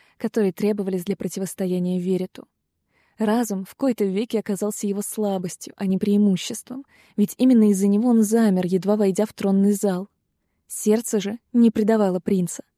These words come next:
оно делало его сильнее. Кейфлу было не чуждо тщеславие, но он никогда до конца не верил в дарованный ему титул сильнейшего Хикао. А теперь ему предстояло не просто поверить, но и доказать,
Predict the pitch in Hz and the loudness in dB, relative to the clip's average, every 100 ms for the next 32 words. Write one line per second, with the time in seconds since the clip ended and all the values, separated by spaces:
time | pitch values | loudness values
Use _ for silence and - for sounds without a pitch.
0 | _ _ 202 202 190 196 185 190 208 202 | _ _ 0 2 2 0 0 -4 -6 -6
1 | - 196 196 208 208 - _ _ _ _ | -2 0 2 0 -2 -8 _ _ _ _
2 | _ _ _ _ _ 240 285 - 208 185 | _ _ _ _ _ -2 0 0 0 2
3 | 247 214 208 196 - 294 233 240 - 233 | 2 4 4 2 -2 -2 0 -2 -4 -6
4 | - 202 175 196 247 _ _ _ _ 208 | -4 -2 -2 -6 -12 _ _ _ _ 2
5 | 254 226 220 214 196 240 269 220 196 - | 4 4 2 0 -2 -2 -2 -2 -2 0
6 | 220 208 190 277 226 190 202 208 208 202 | 2 2 0 0 0 0 0 0 2 2
7 | 196 180 - 240 226 214 - 190 180 185 | 2 0 -4 -6 -4 -4 -2 0 0 0
8 | 196 - 185 185 - 185 196 175 175 214 | -2 -6 -6 -6 -8 -10 -6 -6 -6 -10
9 | - _ _ _ _ 233 - 190 196 247 | -16 _ _ _ _ -6 -2 -4 -2 0
10 | 202 185 208 - 196 - 202 208 196 185 | 0 0 -2 -2 -6 -4 -2 0 0 0
11 | - 254 - 220 - 226 226 208 202 - | -2 -8 -6 -6 -2 -2 0 -2 -4 -12
12 | - _ - 196 196 190 - 220 202 185 | -20 _ -2 0 2 0 -2 -2 -2 -6
13 | - | -6